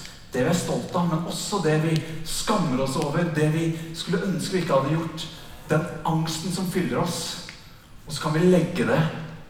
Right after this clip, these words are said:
ved Jesus sin fot. Høre at vi er skapt, høre at vi er elsket, høre at vi er ønsket av den høyeste, og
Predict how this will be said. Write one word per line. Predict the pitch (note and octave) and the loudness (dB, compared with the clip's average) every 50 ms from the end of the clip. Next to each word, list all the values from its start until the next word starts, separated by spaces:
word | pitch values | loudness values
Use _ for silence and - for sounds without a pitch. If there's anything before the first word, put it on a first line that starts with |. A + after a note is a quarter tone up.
| - - - - | -18 -18 -10 -4
ved | B2 C#3 C#3 A#2+ A2 | -2 0 0 0 0
Jesus | G#2+ - - - C3+ - | -2 -4 -6 -6 -6 -6
sin | B2 - | -6 -6
fot. | - - - - - - - - - - - - - - - - - - - - - - - - - - - - - - - - - - - - - - - - - - - - - - - - - - - - - - - - - - - - - - - - - - - - - | -8 -10 -14 -14 -14 -16 -14 -14 -16 -18 -18 -20 -20 -20 -18 -18 -18 -18 -20 -20 -20 -18 -18 -18 -20 -20 -20 -20 -20 -20 -20 -20 -20 -20 -20 -20 -20 -18 -18 -18 -18 -18 -20 -20 -20 -20 -20 -18 -18 -18 -18 -18 -16 -18 -18 -18 -18 -20 -20 -20 -20 -20 -20 -20 -20 -18 -14 -6 -2
Høre | - - A#3 A#3+ - | -2 0 0 -2 -2
at | - | -2
vi | C#3 | -2
er | C#3 - | -2 -2
skapt, | - - F#3 - - - - - - - - - - - - - - - - - - - - - | -2 -4 -6 -8 -8 -10 -14 -14 -14 -16 -16 -16 -16 -16 -16 -18 -20 -20 -20 -20 -18 -16 -12 -6
høre | - B2+ A#2 - | -4 -4 -2 -2
at | - | -2
vi | - | -4
er | D#3 - - D3+ | -4 -2 -2 -2
elsket, | B2+ A2 - - - - D#3 D#3 - - - - - - - - - | -2 -2 -4 -6 -6 -4 -4 -4 -6 -8 -12 -16 -16 -18 -18 -10 -6
høre | C#3+ C3 G#2 | -4 -2 -2
at | - - | -2 -2
vi | - - | -2 -4
er | - - - | -2 -2 -4
ønsket | - - - - - - C3 | -4 -4 -4 -6 -4 -4 -2
av | - A#3+ - A#2+ | -2 -2 -2 -4
den | A#3+ - | -4 -4
høyeste, | - - G2 F#2+ - - - - | -4 -4 -4 -6 -8 -8 -10 -10
og | - - - - - - - - - - - - - | -10 -12 -14 -16 -16 -18 -18 -18 -18 -20 -18 -18 -18